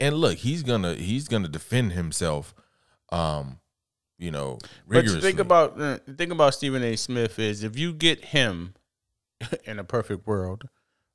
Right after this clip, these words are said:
Speaker 2: I don't think it will happen. It may. I mean, never say never,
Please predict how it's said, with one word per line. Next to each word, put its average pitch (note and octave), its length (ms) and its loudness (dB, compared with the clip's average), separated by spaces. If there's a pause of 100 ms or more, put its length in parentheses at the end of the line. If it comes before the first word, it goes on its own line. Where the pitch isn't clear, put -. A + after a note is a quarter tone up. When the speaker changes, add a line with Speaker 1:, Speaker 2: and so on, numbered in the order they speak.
Speaker 2:
I G#2 60 -8
don't A2+ 180 0
think G2 160 -8
it F#2+ 40 -2
will F2+ 140 -2
happen. F#2+ 500 2 (600)
It B2 120 -2
may. A2 420 2 (120)
I C#3+ 60 -8
mean, D3+ 100 2
never F3 200 8
say B2+ 180 6
never, G#2+ 360 4